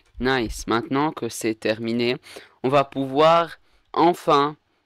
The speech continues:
équiper les hyperdrives à notre vaisseau. Alors on rentre ici, on équipe les, les métaux chromatiques et les microprocesseurs. Et voilà,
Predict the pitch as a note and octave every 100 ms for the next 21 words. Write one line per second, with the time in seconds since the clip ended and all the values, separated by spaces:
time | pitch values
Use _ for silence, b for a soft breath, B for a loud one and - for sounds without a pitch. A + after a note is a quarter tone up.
0 | _ _ - B2+ - C3 - C#3+ C#3+ C#3
1 | - A#2 A#2+ G#2+ - C3+ - B2 B2 A#2+
2 | A#2+ C3 C3 - A#2+ B2+ C3 - A#2+ A2
3 | A2 - - - - _ - A2 A2 A2+
4 | A#2 C#3 D3+ B2+ C3+ - - C3+ - -
5 | _ - C#3 D3+ C#3+ - A#2+ _ _ -
6 | A#2+ - - A2+ A2+ A2+ _ A2 A2 -
7 | B2+ - A2+ A2+ A2 - C3+ - - D#3+
8 | E3 D3 C3+ - - B2 - A#2+ - B2
9 | C3+ - b b b b E3 C#3 C#3+ C3+
10 | B2+ C#3